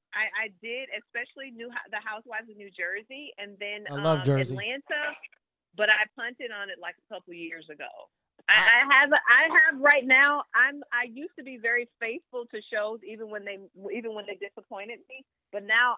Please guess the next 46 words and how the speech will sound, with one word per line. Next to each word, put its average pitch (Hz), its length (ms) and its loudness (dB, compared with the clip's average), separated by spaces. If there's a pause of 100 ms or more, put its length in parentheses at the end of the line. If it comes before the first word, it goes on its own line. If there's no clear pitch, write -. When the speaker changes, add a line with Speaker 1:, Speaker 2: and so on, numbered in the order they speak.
Speaker 1:
I 202 140 -8
will, 190 240 -14 (100)
I 190 100 -10
will 175 140 -14 (100)
punt 208 200 -14
really 185 240 -16
quick. 175 220 -14
There's 233 200 -6 (140)
several 247 280 -4 (560)
shows 165 440 -4
that 165 180 -12
people 214 300 -16
highly 196 320 -8
recommended, 196 680 -12 (360)
and 185 240 -10 (120)
towards, 214 320 -6
like, 185 200 -6
the 175 80 -8
latter 185 460 -4
seasons, 208 360 -14
it 170 120 -16
started 190 300 -4
to 202 80 -10
get 165 200 -8
bad, 175 360 -2
and 180 100 -12
I 175 80 -8
just, 165 180 -18 (240)
I 170 80 -8
just 160 140 -20
dropped 156 300 -14
it, 127 220 -18
and 170 80 -10
I 160 120 -2
Googled 160 340 -8
what 151 160 -8
the - 100 -10
ending 147 220 -14
was. 120 240 -14 (260)
Speaker 2:
You 190 80 -6
know, 294 240 4
Speaker 1:
'Cause 254 120 2
it 294 100 2
wasn't 285 260 2
worth 285 220 -4
it. - 220 -20